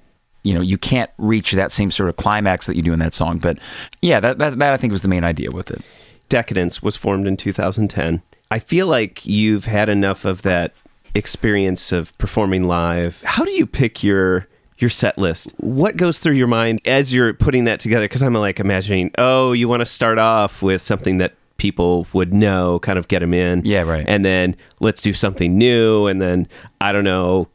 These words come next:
Speaker 2: like, at least leave 'em with a bang kind of thing. I don't know. I, I just, I'm curious on your
Speaker 1: I've,
Speaker 2: thoughts of that.
Speaker 1: I've always been a stickler for it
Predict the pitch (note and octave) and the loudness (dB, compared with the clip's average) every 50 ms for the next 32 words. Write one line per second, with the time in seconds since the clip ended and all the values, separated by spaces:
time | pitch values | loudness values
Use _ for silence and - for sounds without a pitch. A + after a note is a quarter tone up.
0 | _ _ _ _ - G#2 G#2 F2+ F2 - C2+ C2 E2+ B2 A#2+ A#2 - - A2+ A2+ | _ _ _ _ -4 -2 -2 -2 0 -2 -2 -2 0 2 2 0 0 0 0 2
1 | A2+ G#2+ A2 G#2 G#2 G#2 G2 - G2 F2 G2 G2 G2 F#2+ F#2+ F#2+ F#2+ F#2 - A2 | 2 2 2 2 2 2 2 0 0 0 2 2 2 2 2 2 0 0 0 0
2 | G2 F#2 F#2 F2 - F#2+ F#2+ - - G#2+ B2+ B2+ A#2 A2 G#2+ G#2 F#2+ - - G#2+ | 0 0 0 0 0 -2 -2 0 0 0 0 0 2 0 2 0 0 0 0 -2
3 | - - F#2 A2 A2 - - - - - - - - - A#2+ C3+ C3+ - - G3 | -2 0 -2 -2 -2 -4 -8 -12 -10 -10 -10 -10 -4 -2 -2 -2 -2 0 0 0
4 | - A2 A2+ B2 - A#2 A#2+ C3 C3 G#2+ G#2 G2+ G#2+ G#2 G#2 - - F2+ F2 F#2 | 2 2 0 0 0 0 2 2 2 0 0 0 0 0 0 0 -2 -2 0 0
5 | E2+ E2 - B2+ A#2+ B2 C3 C3+ C3+ C3+ A#2 G#2 B2+ A#2 A2 - - - B2+ A#2 | 0 2 2 2 2 2 2 2 2 -2 -2 -2 -2 -2 -2 -2 -2 -2 -2 -2
6 | - A2 G#2+ F#2+ - - G2 G2 F#2+ F#2+ F#2 F#2 - - | -2 -2 -4 -2 -2 0 0 2 2 2 2 0 -2 -6